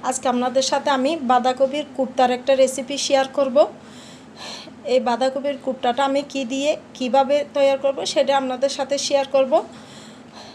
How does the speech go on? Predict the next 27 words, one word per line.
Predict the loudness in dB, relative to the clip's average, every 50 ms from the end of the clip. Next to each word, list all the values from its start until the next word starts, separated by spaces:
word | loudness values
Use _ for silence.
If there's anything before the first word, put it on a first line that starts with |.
| -20 -20 -20 -12 -8
এখানে | -8 -6 -4 -2 -2 -2
আমি | -2 -2 0 -2 -2 -2 -4 -10 -20 -20 -20 -20 -20 -20 -20 -20 -20 -20 -20 -20 -20 -20 -20 -10 -6
এক | -4 -4 -4 -2 -2
ফালি | -2 0 0 0
বাঁধাকপি | 0 0 0 0 -2 -2 -2 -4 -2 -2 -2
নিয়েছি, | 0 2 2 0 0 -2 -6 -6 -4
একটা | -4 -4 -6 -4 -6 -6
ছোটো | -6 -6 -8 -6 -6 -6 -6
সা-, | -4 -6 -8 -8 -10 -10
সাইজের | -6 -2 -2 -2 2 2 0 2
বাঁধাকপির | 2 -2 0 -2 -4 -4 -4 -4 -4 -4
মধ্যে | -2 -2 -4 -4 0 0 0 0 0 -6 -16 -20 -20 -20 -20 -20 -20 -20 -12 -8
এক | -8 -8 -6 -2
ফালি | -2 0 0 0 0
নিলাম। | 0 0 2 2 2 2 0 -4 -16 -20 -20 -20 -20 -20 -20 -20 -20 -20 -20 -20 -20 -20 -20 -20 -20 -20 -20 -20 -20 -20 -20 -20 -20 -20 -20 -20 -20 -20 -20 -20 -20 -20 -12 -6
আর | -4 -2
নিয়েছি | 0 0 2 2 0 0 0 -4 -6 -6 -8 -2
চারটা | -2 -2 -2 0 0 0 0
ডিম। | 2 2 0 -2 -2 -6 -12 -20 -20 -20 -20 -20 -20 -20 -20 -20 -20 -20 -20 -20 -8 -4
এই | -4 -4
কোপ্তার | -2 -2 -4 -4 -2 -2 -2 -2 0
মধ্যে | -2 -2 -2 -2
আমার | -2 -2 -4 -6 -8 -8
থেকে | -8 -4 -4 -4 -4 -2
চারটা | -2 -4 -4 -2 -2 -2
ডিম | 0 0 -2 -2 0
লাগবে। | 0 0 -2 0 2 4 4 4